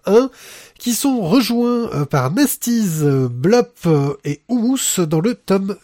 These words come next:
deux. Euh, les histoires sont assez variées, dans des styles très différents. Euh, on est vraiment dans du fanzine à l'ancienne, c'est-à-dire, euh, dos agrafé, euh, on a l'impression que c'est de la grande photocopie A quatre, c'est du noir et blanc. Euh, ce qui,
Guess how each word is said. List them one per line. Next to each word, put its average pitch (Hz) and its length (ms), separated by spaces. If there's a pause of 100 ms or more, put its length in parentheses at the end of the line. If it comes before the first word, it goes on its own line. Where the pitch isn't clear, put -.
deux. 135 260 (760)
Euh, 147 160
les 147 160
histoires 196 240
sont - 240
assez 175 260
variées, 156 380
dans 170 100
des 127 80
styles 156 360 (560)
très - 200
différents. 190 680
Euh, 143 320 (100)
on 147 80
est 160 60
vraiment 180 180
dans 202 60
du 165 100
fanzine 165 480
à 160 80
l'ancienne, 165 460
c'est-à-dire, 139 560
euh, 120 400 (480)
dos 175 240
agrafé, 185 960
euh, 165 60
on 143 260
a - 40
l'impression 147 260
que - 80
c'est 131 60
de 123 60
la 120 40
grande 127 340
photocopie 143 640
A 117 80
quatre, 165 240
c'est - 120
du 127 100
noir 135 200
et 135 60
blanc. 151 300 (880)
Euh, 151 360 (520)
ce - 160
qui, - 240